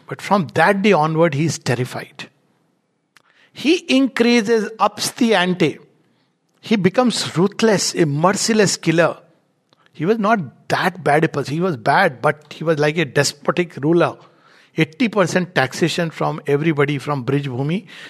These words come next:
His thing was very clear, "Eighty percent of Makhan should come to me."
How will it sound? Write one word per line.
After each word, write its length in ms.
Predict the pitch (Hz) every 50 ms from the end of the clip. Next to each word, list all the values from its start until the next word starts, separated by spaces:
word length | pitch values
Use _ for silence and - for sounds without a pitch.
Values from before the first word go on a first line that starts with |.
| - _
His 460 | - - 143 131 - - - - - - -
thing 160 | - 165 165
was 160 | 151 151 143
very 200 | 120 123 143 160
clear, 340 | 160 - 151 156 170 190 - -
"Eighty 280 | 143 139 - - 214
percent 380 | 156 170 160 139 139 165 156 151
of 120 | 156 147
Makhan 400 | 131 117 123 127 - - 151 147
should 240 | - - 151 143 -
come 200 | - 131 123 123
to 120 | - - 123
me." 200 | 123 - -